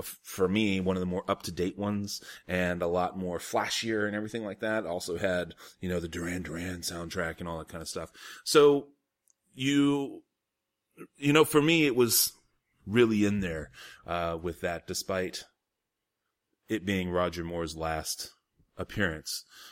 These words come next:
as that. Now, with Octopussy, what I liked about this one was I really liked almost the egregious nature with which they have the whole, um, uh,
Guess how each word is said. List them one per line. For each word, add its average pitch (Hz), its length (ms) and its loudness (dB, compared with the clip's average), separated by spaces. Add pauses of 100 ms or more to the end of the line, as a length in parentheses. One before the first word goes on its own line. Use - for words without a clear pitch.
(160)
as 76 580 -6 (340)
that. 67 260 -10
Now, 110 160 0
with 110 220 -2
Octopussy, 101 800 -2 (1500)
what 139 160 4
I 143 100 4
liked 160 300 2
about 131 380 2
this 180 240 0
one 110 300 0
was 110 400 4 (260)
I 117 60 6
really 139 580 4
liked 107 480 -2 (240)
almost 151 680 0
the 123 280 0
egregious 117 800 0
nature 107 600 0 (280)
with 107 240 2
which 117 280 2
they 104 180 2
have 98 440 0
the 95 140 2
whole, 95 440 0
um, 78 520 -4 (1120)
uh, 85 460 -2